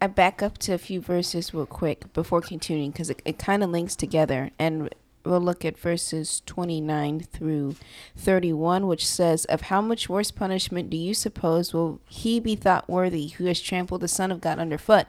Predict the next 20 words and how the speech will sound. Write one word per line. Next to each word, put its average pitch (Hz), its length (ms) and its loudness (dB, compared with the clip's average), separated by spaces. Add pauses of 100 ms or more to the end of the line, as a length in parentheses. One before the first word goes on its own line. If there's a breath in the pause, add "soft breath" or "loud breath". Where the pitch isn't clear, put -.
(440 loud breath)
counted 233 380 4
the 196 100 0
blood 185 280 6
of 185 120 4
the 175 80 -4
covenant 185 440 -2
by 175 140 4
which 190 240 2
he 185 100 -2
was 170 120 2
sanctified 180 520 0
a 147 60 -2
common 196 380 -4
thing, 160 420 0
and 170 140 0
insulted 175 540 0
the 156 80 -2
Spirit 165 340 0
of - 100 -12
grace? 196 460 0